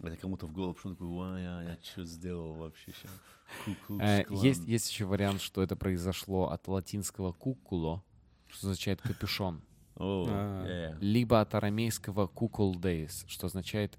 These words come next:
Speaker 2: «внимательно наблюдающий».
Speaker 1: Либо от нашего русского «кукла».
Speaker 2: Какой, значит, символ есть? Как, как,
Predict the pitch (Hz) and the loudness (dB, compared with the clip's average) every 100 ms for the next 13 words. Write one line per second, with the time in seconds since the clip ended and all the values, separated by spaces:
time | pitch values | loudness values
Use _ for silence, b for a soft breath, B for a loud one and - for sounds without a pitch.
0 | - 95 98 107 101 - 95 92 87 92 | -6 -2 2 2 2 -2 -4 -4 -4 -4
1 | 80 73 - 107 117 113 117 127 - 87 | -4 -6 -2 2 6 6 6 0 0 -2
2 | 92 107 - 80 - 101 90 87 - - | -2 -2 -4 -6 -4 -4 -4 -6 -10 -12
3 | - _ _ - - 117 165 180 - 127 | -20 _ _ -16 -10 -8 -4 -4 -4 -4
4 | 113 110 107 - - 123 92 82 78 73 | -2 -2 -2 0 0 0 -2 -2 -6 -10
5 | - - 123 120 120 113 | -14 -6 -6 -4 -4 -4